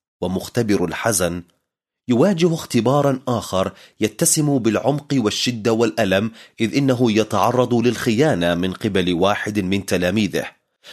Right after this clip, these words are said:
ويتم القبض عليه ليعدم على الصليب، وهو مقطع سردي. وفي أثناء قراءتنا لهذه القصة نجد أنفسنا منجذبين إلى حزن المشهد، وإلى دراما المشهد،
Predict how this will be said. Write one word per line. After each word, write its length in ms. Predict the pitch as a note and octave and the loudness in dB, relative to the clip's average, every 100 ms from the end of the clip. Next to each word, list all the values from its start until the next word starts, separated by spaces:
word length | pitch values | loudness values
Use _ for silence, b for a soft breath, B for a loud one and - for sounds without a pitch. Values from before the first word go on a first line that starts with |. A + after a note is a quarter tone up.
| B | B
ويتم 480 | F#2+ F#2 - A2+ G2+ | -2 0 0 0 0
القبض 380 | F2+ A2 F#2 G2+ | 0 0 0 2
عليه 560 | D#2+ G2 B2+ A2 A2+ | 2 2 2 2 0
ليعدم 680 | G2 A2 G#2+ D#3+ E3+ C3+ C#3 | 2 2 4 4 2 2 2
على 300 | A#2 D#2 F#2+ | 2 0 0
الصليب، 520 | F#2+ - G2+ C#3+ F2+ - - _ _ _ _ - | 2 0 2 0 -2 -6 -14 _ _ _ _ -4
وهو 360 | E2+ F2+ F2 D#2+ | -2 0 -2 0
مقطع 540 | G2+ - G2+ F#2 C3 E3 D3 _ | -4 -2 0 2 0 -2 -8 _
سردي. 580 | - - F2 D#2 F2 C#2 - _ _ _ _ B B | -8 -4 -2 0 -2 -4 -16 _ _ _ _ B B
وفي 320 | F#2 - F2 | -2 0 0
أثناء 420 | F2 A2 A2 F2 | 0 0 0 0
قراءتنا 720 | F#2+ G2 F#2 - A2+ G#2+ F2+ | 0 0 2 2 0 -2 -4
لهذه 440 | E2 F2+ G#2+ F2+ F2 | -4 -4 -4 -4 -6
القصة 560 | E2+ D3+ - A2 A2+ B B B | -4 0 0 0 0 B B B
نجد 320 | D3 D#3 C#3 | 0 0 0
أنفسنا 680 | C3+ B2+ - C#3+ C3 A#2 A#2 | 0 0 -2 -2 0 0 0
منجذبين 800 | G#2+ A2+ G2+ G2 F2 E2 G2+ B2 | 0 0 0 -2 -2 -2 0 0
إلى 480 | D3 C#3+ F#2+ E2 D2 | 0 -2 -4 -4 -6
حزن 340 | - G#2 F2+ | -4 -4 -4
المشهد، 600 | F2 E2 A2 - G2 F#2+ B B - | -4 -2 -2 0 0 -2 B B -4
وإلى 400 | G#2 A2+ G2+ F#2+ | -2 0 0 0
دراما 380 | G#2 C#3 G3 | 2 2 2
المشهد، 580 | F#3 C#3 C3 - F#2+ F#2 | 0 0 0 0 0 -2